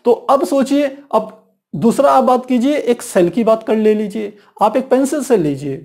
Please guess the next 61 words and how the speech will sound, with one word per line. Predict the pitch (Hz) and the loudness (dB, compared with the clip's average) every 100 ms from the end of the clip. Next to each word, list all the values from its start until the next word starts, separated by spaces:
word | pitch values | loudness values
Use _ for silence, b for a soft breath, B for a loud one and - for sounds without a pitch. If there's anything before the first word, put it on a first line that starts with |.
| - | -4
पेंसिल | 220 233 311 | 0 0 0
सेल | 254 240 | 0 0
के | 233 247 | 0 -4
धन | 170 254 | -2 -2
और | - 226 | -2 -4
ऋण | 208 311 | -2 -2
सिरों | - 240 233 | -2 -2 -2
के | 220 | -4
बीच | 208 226 | -6 -6
का | 240 220 | -4 -2
जो | 220 | -2
वोल्टेज | 165 175 247 233 | -4 -4 -4 -6
का | - | -4
डिफरेंस | 185 165 220 262 185 | -4 -4 -2 0 -2
होता | 165 156 | -4 -4
है | 208 359 - B B 247 | -2 -4 -8 B B -2
वो | 262 | -2
एक | 233 254 220 | 0 0 0
दशमलव | 226 262 294 | -4 -4 -2
पाँच | 294 294 247 | 0 0 -2
वोल्ट | 180 156 | -2 -4
होता | 151 147 | -6 -10
है। | 143 - b b - | -14 -18 b b -2
आप | - | 0
उसमें | 285 339 339 | -2 0 0
एक | - | 2
तार | 269 269 | 2 2
लगाइए, | 254 240 233 233 | 4 2 2 -2
उस | 226 | -2
तार | - 294 | 0 0
को | 339 277 | 2 0
हाथ | - 247 | 0 0
से | 254 | -4
छूइए, | - 208 214 - 175 | -6 -6 -6 -6 -8
आपको | 156 - | -12 -10
कोई | - 214 | -6 -6
झटका | 196 190 202 | -6 -8 -8
नहीं | 196 | -6
लगेगा, | 196 190 190 196 - b b | -8 -10 -10 -14 -18 b b
क्योंकि | 240 294 | 2 2
वो | 285 339 | 4 2
वोल्टेज | 339 311 320 - | 2 0 -2 0
क्या | 294 | 0
है? | 202 156 | 0 -2
कम। | - 277 190 - _ _ b b | -2 -2 -2 -8 _ _ b b
और | 247 | 0
जो | 262 | 0
घरों | 165 165 285 | -2 0 2
में | 349 | 2
सप्लाई | 311 285 294 285 | 0 0 2 4
आ | |
रही | 269 294 | 2 2
है | |
वो | 285 285 | -2 -2
वोल्टेज | 285 269 - | -2 -2 -4
कितनी | 262 262 | -4 -2
है? | 220 | -2
दो | 220 | -2
सौ | 233 | -4
बीस | 156 294 - | 0 0 0
वोल्ट। | 202 165 | 0 0